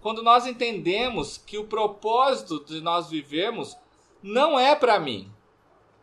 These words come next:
O propósito de nós vivermos é pra Deus. Como eu falei pra vocês, eu estive lá com a Sandra e a, e as filhas nesse dia de luto da família deles.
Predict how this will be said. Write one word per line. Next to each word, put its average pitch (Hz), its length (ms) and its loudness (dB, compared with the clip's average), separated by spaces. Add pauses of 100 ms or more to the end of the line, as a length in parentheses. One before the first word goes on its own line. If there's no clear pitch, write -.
(560)
O - 40 -20
propósito 180 640 0
de 160 80 -18
nós 160 220 -6
vivermos 151 640 -12 (120)
é 135 100 -8
pra 139 180 -6
Deus. - 400 -12 (1200)
Como 180 260 -4
eu 175 180 2
falei 180 300 2
pra 175 140 -4
vocês, 175 600 -6 (800)
eu 175 200 -2
estive 175 480 -8
lá 175 280 6
com 165 640 -6
a 147 80 0
Sandra 175 560 -6
e 160 140 -4
a, 143 200 0
e 151 160 -8
as 151 280 -4
filhas 160 600 -8 (300)
nesse 156 420 -14
dia 151 440 -4
de 143 160 -10
luto 156 340 -2
da 123 220 -4
família 120 420 -8
deles. 104 480 -10